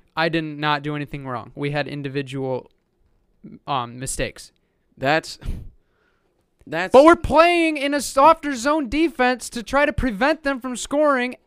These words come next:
Speaker 1: which is the only thing they succeeded on in offensively in the first half.
Speaker 2: That's, that's something that the, that's the coach's fault. I mean, he can try to push the blame as much as he wants, but really, when it comes down to that, he needs to realize and take charge that,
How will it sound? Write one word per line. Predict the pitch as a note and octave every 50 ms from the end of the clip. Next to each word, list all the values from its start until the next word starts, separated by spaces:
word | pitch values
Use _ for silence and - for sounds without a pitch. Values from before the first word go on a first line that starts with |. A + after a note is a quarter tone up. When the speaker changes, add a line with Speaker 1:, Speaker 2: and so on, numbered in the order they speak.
| _ _ _ _ -
Speaker 1:
which | - A3+ D#4 G4 F#4+ - D#4+
is | E4 C4+
the | E4 E4
only | E4 E4 D#4+ D#4+
thing | - D#4+ D#4 D4+
they | D4+ C#4+
succeeded | - C#4 C4+ C4+ - - - D4+ D4+ C#4+ C4 A#3
on | A#3+ A#3+ A#3+ A#3+
in | - - A#3+ A#3+
offensively | A#3 A3+ - B3 B3 B3 - A#3+ G3+ G#3 G#3 G#3 G3+ -
in | - G3+
the | G3 F#3+
first | - G#3+ G3+ F#3 - -
half. | F#3 D#3+ - - - - _ _ _ _ _ _ _ _ _ -
Speaker 2:
That's, | C#3+ E3 F#3+ F3+ - - - - _ _ _ - A2
that's | C3+ D3 E3 E3 -
something | - E3 D3 C3 - B2 B2
that | A#2 G2+ A2 -
the, | A#2 F#2 F2 - -
that's | - A#2 A2 - -
the | A2+
coach's | - - B2+ A2+ - - A2
fault. | - - A2+ G#2+ - - _ -
I | -
mean, | C3 C#3 C#3+ D#3+
he | F3 F3
can | F3 G3 F3+ E3+
try | - E3+ D#3
to | D3+ B2+
push | - - D3 D3 -
the | D3 B2+
blame | A#2 A#2 B2 C3 C3
as | A#2 G#2+
much | B2 - - -
as | B2
he | A#2+ B2
wants, | A2 A2 G#2 A#2 A#2 A#2+ -
but | - - A2
really, | G2+ A2+ B2 C3 C#3 D3 D3+ D3 - _ _ _ _ _
when | - - C#3
it | C3+ -
comes | - C#3+ C#3+ D#3 -
down | E3 D#3 D#3+
to | D3+ B2
that, | B2 A#2+ A#2+ B2 - _ _ _ -
he | - - D3+ F3
needs | G3 G3 F#3+ - -
to | - E3
realize | C3 A#2+ A#2+ B2 B2+ C3+ C#3+ D3 C#3+ -
and | - B2+ B2 -
take | - - B2 C#3+ C3
charge | - - - A2 A2+ A#2+ B2 C3+ - - _ _ _ _ _ -
that, | - C3+ C3+ C3 B2 - -